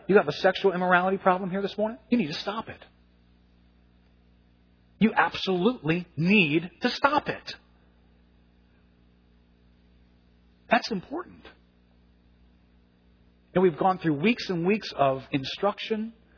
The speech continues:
commands, informing. All these things need to get put on and find a place of expression in our lives.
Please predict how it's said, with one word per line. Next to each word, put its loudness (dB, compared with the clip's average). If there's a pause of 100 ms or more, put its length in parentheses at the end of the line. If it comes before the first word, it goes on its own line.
(240)
commands, -6 (720)
informing. -2 (500)
All 10
these -2
things -2
need 2
to 0
get 2
put 10
on 6
and -2
find 6
a -4
place 6
of -10
expression 6
in 0
our 4
lives. 0